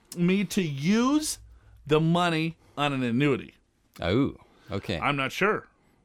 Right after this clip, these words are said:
Speaker 1: I will be able to take advantage of the annuity's full return. If I take the cash now, however, the money will be taxed at twenty-five percent. What are my best options?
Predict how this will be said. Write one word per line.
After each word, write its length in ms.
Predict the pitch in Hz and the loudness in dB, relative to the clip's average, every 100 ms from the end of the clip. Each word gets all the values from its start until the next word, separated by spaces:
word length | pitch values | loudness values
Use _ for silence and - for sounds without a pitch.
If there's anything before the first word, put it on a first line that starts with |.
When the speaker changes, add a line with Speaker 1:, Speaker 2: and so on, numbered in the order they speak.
| _ _ _ | _ _ _
Speaker 1:
I 140 | 113 117 | -6 -4
will 160 | 120 | -2
be 200 | 127 123 | -2 -2
able 160 | 123 131 | -2 -2
to 100 | 123 | -4
take 380 | - - 147 170 | -8 -8 -8 -6
advantage 580 | 156 127 131 139 131 - | -6 -4 -4 -4 -8 -10
of 100 | 135 | -10
the 160 | 123 113 | -6 -2
annuity's 460 | 107 120 151 151 | 0 0 -2 -4
full 340 | 151 - 120 117 | -8 -8 -6 -4
return. 480 | 110 104 - 69 55 _ _ _ _ _ _ - | -6 -8 -14 -18 -20 _ _ _ _ _ _ -20
If 200 | - 110 | -14 -8
I 80 | 120 | -6
take 240 | 117 180 202 | -2 -4 -2
the 80 | |
cash 440 | 220 - 285 339 - | -6 -2 0 -2 -2
now, 200 | 170 123 | -4 -4
however, 580 | 107 98 98 95 120 165 _ - _ _ | -6 -8 -8 -4 -4 -4 _ -20 _ _
the 100 | 123 | -2
money 260 | 139 170 | 2 2
will 120 | 170 160 | 2 2
be 140 | 170 | 0
taxed 300 | 160 143 139 | 2 0 0
at 80 | 156 | -2
twenty-five 400 | 160 165 180 170 | -2 0 0 0
percent. 340 | 180 - 285 | 0 0 2
What 80 | 214 | 2
are 60 | 208 | 2
my 100 | 214 | 2
best 260 | 220 202 | 2 0
options? 500 | 160 104 - - - | -2 -4 -12 -20 -20